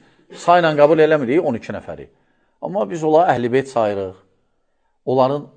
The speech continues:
başqa övladlarını da Əhl-i Beyt sayırıq. Əksinə, biz onların, e, başqa övladlarını da Əhl-i Beyt sayırıq, qızlarını da Əhl-i Beyt sayırıq. Bizdə problem yoxdur onlar barədə.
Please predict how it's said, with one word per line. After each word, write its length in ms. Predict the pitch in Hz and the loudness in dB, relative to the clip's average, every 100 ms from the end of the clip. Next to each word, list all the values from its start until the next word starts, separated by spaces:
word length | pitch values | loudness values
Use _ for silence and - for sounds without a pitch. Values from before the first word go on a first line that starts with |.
| _ _ _ - | _ _ _ -4
başqa 260 | 120 - 151 | -2 4 4
övladlarını 540 | 131 117 - 120 123 | 6 2 2 0 2
da 80 | 131 | 0
Əhl-i 180 | 104 104 | -2 -6
Beyt 160 | 104 - | -8 -6
sayırıq. 320 | 110 95 98 135 | -6 -4 -4 -6
Əksinə, 340 | - 185 196 95 78 _ _ _ _ _ _ 147 | -4 0 0 0 -6 _ _ _ _ _ _ -6
biz 120 | 160 | -4
onların, 500 | 147 120 170 190 165 - _ _ _ _ _ _ - | -4 0 0 0 -2 -14 _ _ _ _ _ _ -12
e, 340 | 113 113 113 | -8 -6 -2
başqa 260 | 147 - 196 | -2 0 0
övladlarını 500 | 170 160 - 160 170 | 2 2 2 2 2
da 60 | 170 | 0
Əhl-i 280 | 147 139 | 0 0
Beyt 160 | 139 135 | 0 0
sayırıq, 400 | 143 127 123 110 | 0 0 -2 -4
qızlarını 380 | 143 131 170 185 | -4 2 2 6
da 140 | 165 | 4
Əhl-i 160 | 143 131 | 4 -2
Beyt 160 | 135 | -2
sayırıq. 420 | 135 117 110 95 87 _ _ _ _ _ _ _ _ _ - | 2 0 0 -6 -12 _ _ _ _ _ _ _ _ _ -8
Bizdə 220 | 147 220 | -2 0
problem 380 | 185 185 214 214 | 2 2 2 2
yoxdur 300 | 214 - 127 | 2 2 0
onlar 180 | 123 107 | 0 0
barədə. 380 | 87 73 67 | -6 -8 -16